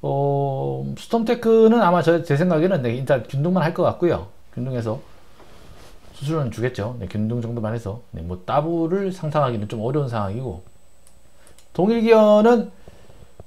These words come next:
네, 모르겠어요. 네, <laughs> 이거는 모르겠죠. 네, 이제는 모르는 건 건너뛰는 게 답이겠죠. 무지성은, 네, 무지성은 건너뛰는 게 답이고,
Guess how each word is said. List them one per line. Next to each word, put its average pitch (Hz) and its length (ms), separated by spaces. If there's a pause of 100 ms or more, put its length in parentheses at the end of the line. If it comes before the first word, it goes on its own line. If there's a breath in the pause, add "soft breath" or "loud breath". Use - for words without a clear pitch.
(240)
네, 170 60
모르겠어요. 170 440
네, 139 120
<laughs> - 80
이거는 180 680 (1300 loud breath)
모르겠죠. 135 560
네, 87 300 (1120)
이제는 160 420 (500 loud breath)
모르는 180 320
건 127 420 (140)
건너뛰는 156 400
게 127 60
답이겠죠. 117 420
무지성은, 104 680
네, 101 80
무지성은 110 360
건너뛰는 117 500
게 156 60
답이고, 123 480